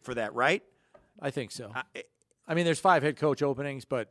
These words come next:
Speaker 1: Usually
Speaker 2: yeah,
Speaker 1: there's
Speaker 2: more
Speaker 1: eight.
Speaker 2: coordinators.
Speaker 1: Usually there's eight, and now there's
Speaker 2: Six to
Speaker 1: coordinators
Speaker 2: eight, yeah.
Speaker 1: everywhere, that are,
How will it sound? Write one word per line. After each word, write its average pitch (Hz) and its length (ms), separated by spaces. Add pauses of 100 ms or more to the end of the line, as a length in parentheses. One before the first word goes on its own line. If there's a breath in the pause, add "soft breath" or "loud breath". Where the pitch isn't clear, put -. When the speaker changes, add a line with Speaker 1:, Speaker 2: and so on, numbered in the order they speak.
Speaker 1:
Usually 180 360
Speaker 2:
yeah, 170 40
Speaker 1:
there's 156 180
Speaker 2:
more 170 200
Speaker 1:
eight. - 80
Speaker 2:
coordinators. 123 600
Speaker 1:
Usually 208 280
there's 160 300
eight, 170 260
and 127 140
now 196 160
there's 143 200
Speaker 2:
Six 202 360
to 165 100
Speaker 1:
coordinators 127 200
Speaker 2:
eight, 139 100
yeah. 127 80
Speaker 1:
everywhere, 131 680 (420)
that 131 140
are, 113 140